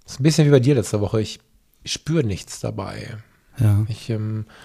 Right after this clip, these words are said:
Speaker 1: ich sehe die Mühe. Vielleicht bin ich auf dem fotografischen Auge auch ein bisschen blind. Ich,
Speaker 2: Mhm.
Speaker 1: ähm, das ist bei Aktfotografie, es ist ja Aktfotografie, oder? Können wir uns einigen, oder?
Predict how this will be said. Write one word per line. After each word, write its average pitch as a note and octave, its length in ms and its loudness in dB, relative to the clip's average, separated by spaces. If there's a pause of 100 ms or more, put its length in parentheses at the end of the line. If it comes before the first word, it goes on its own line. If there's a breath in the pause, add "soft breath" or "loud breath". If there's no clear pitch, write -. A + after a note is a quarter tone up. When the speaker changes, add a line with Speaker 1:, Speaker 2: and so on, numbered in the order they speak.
(800 loud breath)
Speaker 1:
ich - 160 -10
sehe D#3 200 6
die C#3 120 6
Mühe. G3+ 500 6 (1400 soft breath)
Vielleicht D3 340 4
bin F3 100 6
ich E3+ 140 4
auf C#3 140 2
dem C#3 160 2
fotografischen C#3 480 2
Auge C#3 240 4
auch B2 80 2
ein C3 100 6
bisschen B2 280 2
blind. E3 580 -2 (500)
Ich, B2 220 -4
Speaker 2:
Mhm. G#2+ 100 4
Speaker 1:
ähm, B2 180 6
das B2 120 2
ist D3 120 4
bei D3 100 6
Aktfotografie, D3 720 2 (1120 loud breath)
es B2 120 -2
ist B2 120 4
ja B2 80 4
Aktfotografie, G#2+ 600 -2
oder? B2+ 140 4
Können B2 140 0
wir A2+ 40 2
uns - 100 -4
einigen, F#2+ 300 -2
oder? C3 260 0